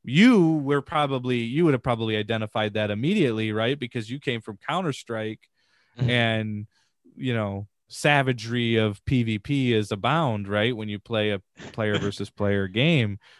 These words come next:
Speaker 1: But in WoW, and me and my naive R P G ways was not expecting this. So I, I said, "Wait a minute.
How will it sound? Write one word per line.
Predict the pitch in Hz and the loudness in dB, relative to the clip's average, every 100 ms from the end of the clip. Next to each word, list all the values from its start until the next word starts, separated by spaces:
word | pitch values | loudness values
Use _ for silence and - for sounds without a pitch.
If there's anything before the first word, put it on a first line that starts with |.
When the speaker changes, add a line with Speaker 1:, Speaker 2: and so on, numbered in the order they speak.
| _ | _
Speaker 1:
But | 117 113 | -2 0
in | 107 | 0
WoW, | 107 139 170 156 | 2 4 6 6
and | 123 117 | 6 4
me | 123 127 | 2 2
and | 117 | 2
my | 110 107 | 2 0
naive | 110 107 107 110 104 | 0 0 0 0 0
R | 101 98 | 0 -2
P | 110 | -4
G | 95 107 | -4 -2
ways | 101 123 175 160 120 107 - _ _ _ _ | 0 2 2 2 -2 -4 -12 _ _ _ _
was | - 104 107 101 | -8 -2 -2 -2
not | 113 120 120 117 | 0 2 4 4
expecting | 110 107 - 170 - 196 | 0 -4 0 0 2 2
this. | 160 123 110 | 4 2 0
So | - - 131 120 117 117 - | -6 -2 2 2 2 0 -2
I, | 117 117 113 110 110 - _ _ _ _ _ _ - | -2 0 0 -2 -4 -10 _ _ _ _ _ _ -4
I | 120 127 | -2 -2
said, | 139 120 | -2 -4
"Wait | 113 135 127 | -2 -2 0
a | |
minute. | 110 107 101 90 | -2 -4 -6 -10